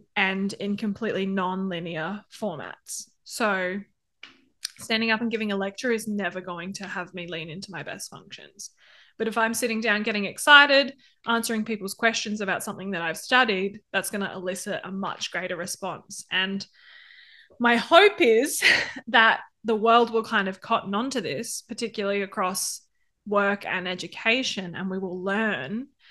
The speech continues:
that by forcing people to do things one way and to present one way and to have their ideas heard one way, you are always going to be forcing a portion of the population to use functions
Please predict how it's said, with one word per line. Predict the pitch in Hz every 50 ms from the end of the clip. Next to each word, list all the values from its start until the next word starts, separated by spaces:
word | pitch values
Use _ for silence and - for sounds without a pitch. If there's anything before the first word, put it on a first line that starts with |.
| - - - _ _ _ _ _ _ _
that | - 208 190 - -
by | 190 190 185
forcing | - - - 240 240 240 247 247 - - 247 240 240 240
people | 233 202 202 208 - 233 262 285 285
to | 285 - 214
do | 190 180 196 - 202 196 208 214
things | 208 - - 208 196 202 196 202 202 -
one | 220 202 185 185 190 196 208 208 202
way | 185 160 156 180 233 269 -
and | - 208 202
to | 226 208
present | - - 202 180 190 185 196 196 - - -
one | 196 185 180 185 185 190
way | 160 143 151 190 269 302 - -
and | 202 202 202
to | - 202 196 196 -
have | - - - 208 196
their | 196 196 185 170
ideas | 170 175 175 175 180 165 190 -
heard | - 208 196 196 -
one | - 175 185 180 190 196
way, | 185 151 113 85 90 143 240 320 392 - _ _ _ - - - - _ _
you | 208 214 208
are | 196
always | - - 208 208 220 220 220 220
going | 226 214 214 220
to | 220
be | 208 202
forcing | 202 - 208 196 196 196 - 208 180
a | 175
portion | 185 - - - 220 226 240 - 262 240
of | 240 240
the | 240 240
population | 240 - 233 - - 240 233 226 196 175 180 196 - - - 139 180 240 330 392 - _ _ _ _ - _ _ _ _
to | - 202
use | 208 190 202 220 226 233 214 214
functions | - - 214 196 185 143 - - 254 269 311 339 330 -